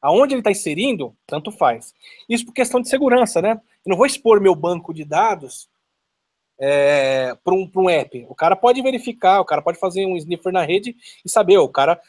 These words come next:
porque querendo ou não, eu consigo conectar via T C P no M S Q L, no S Q L Server, na Oracle. E aí, se eu conseguir monitorar e fazer um, um, um sniffer e descobrir essa conexão, eu invado o banco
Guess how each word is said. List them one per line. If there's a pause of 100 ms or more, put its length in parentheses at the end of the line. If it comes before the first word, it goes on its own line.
porque
querendo
ou
não,
eu
consigo
conectar
via
T
C
P (680)
no
M
S
Q
L,
no
S
Q
L
Server,
na
Oracle. (520)
E
aí,
se
eu
conseguir
monitorar
e
fazer
um, (280)
um,
um
sniffer
e
descobrir
essa
conexão,
eu
invado
o
banco